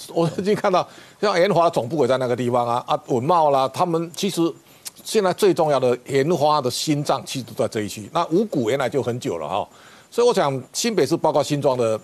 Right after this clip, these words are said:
未来的产业园区，我相信他们可以串起很大的一个整个经济发展的一个蓝图了。那我想台北市现在内湖、内科他们已经慢慢都成型了。那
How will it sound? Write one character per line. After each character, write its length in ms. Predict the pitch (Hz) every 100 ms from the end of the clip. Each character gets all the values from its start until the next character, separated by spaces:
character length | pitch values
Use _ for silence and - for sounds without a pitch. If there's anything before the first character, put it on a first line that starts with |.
| -
未 120 | 147
来 140 | 110
的 120 | 113
产 220 | 107 107 113
业 140 | 127
园 120 | 104
区， 240 | 107 120 101 - - _
我 120 | 120
相 180 | 180 185
信 100 | 170
他 120 | 151
们 120 | 139
可 140 | 110 135
以 60 |
串 200 | - 151
起 120 | 113
很 180 | 104 110
大 160 | 127 127
的 160 | 101
一 140 | 78 110
个 200 | 104 90 -
整 120 | 95
个 80 | 113
经 160 | 127 131
济 120 | 120
发 180 | 123 113
展 180 | 92
的 200 | 85 95 - _ - -
一 100 | 139
个 120 | 123
蓝 180 | 95 113
图 220 | - -
了。 100 | 80 151
那 200 | 156 135
我 140 | - 131
想 320 | 131 107 104 - - - -
台 160 | - 170
北 160 | 135
市 140 | 113 160 135
现 160 | 107 151
在 100 | 127
内 180 | 147 127
湖、 220 | 101 107
内 160 | 143
科 260 | 117 131 123
他 140 | 127
们 180 | 131 110
已 40 | 98
经 160 | 120
慢 120 | 131
慢 140 | 117 113
都 100 | 107
成 240 | - 95 120
型 180 | 92
了。 100 | 85 107
那 160 | 147